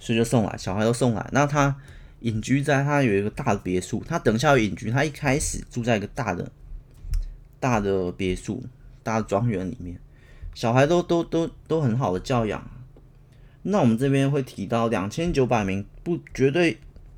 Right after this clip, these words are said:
绝对不是一朝一夕的啦。我们，呃，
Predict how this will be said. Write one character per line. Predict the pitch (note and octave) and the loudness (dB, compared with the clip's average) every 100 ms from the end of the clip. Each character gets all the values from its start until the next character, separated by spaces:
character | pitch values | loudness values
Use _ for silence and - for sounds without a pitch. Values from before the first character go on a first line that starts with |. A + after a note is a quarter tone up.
| - - - - - - - - | -18 -18 -18 -20 -20 -20 -20 -8
绝 | - | 2
对 | F3 | 4
不 | D3+ | 4
是 | A#2 C#3 | 0 -2
一 | C3 | 2
朝 | A#2 A#2 | 4 4
一 | F#2+ | 2
夕 | - A2 | -4 -8
的 | F#2 | -6
啦。 | - - - - | -10 -12 -18 -14
我 | - A#2 | -2 0
们， | A#2+ A#2+ A#2 A#2 A#2+ | 2 2 0 -2 -6
呃， | A2 G#2+ | -8 -6